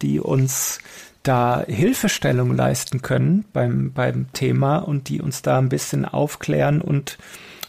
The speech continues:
unterstützen können beim Thema Gendern. Ähm, was ist denn mit den Gästen, GästInnen? Äh, was meint ihr? Schreibt uns,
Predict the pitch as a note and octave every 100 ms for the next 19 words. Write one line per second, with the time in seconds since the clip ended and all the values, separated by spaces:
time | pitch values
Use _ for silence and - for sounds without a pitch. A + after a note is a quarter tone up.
0 | - E3 E3 - E3 - D3 C3 C3 B2+
1 | E3 G3 _ _ _ - _ - - -
2 | C3 B2+ - C3 B2 B2 C3 B2+ C#3+ D#3
3 | E3+ - - - - C#3+ C3 B2 B2+ C3
4 | C3 - C#3+ D3 F#3 D#3 A#2+ A#2+ C3 -
5 | C3 C3 - E3 E3+ F3+ _ - C#3 -
6 | - - D3 F3+ F#3+ G3+ G3 - - -
7 | _ - C3+ C3+ D2 - - - - F#3+
8 | - - - - _ - - - C3 -
9 | D3+ D3+ G3 E3 A#2+ - C3 C#3 - -
10 | E3 F3+ F#3 -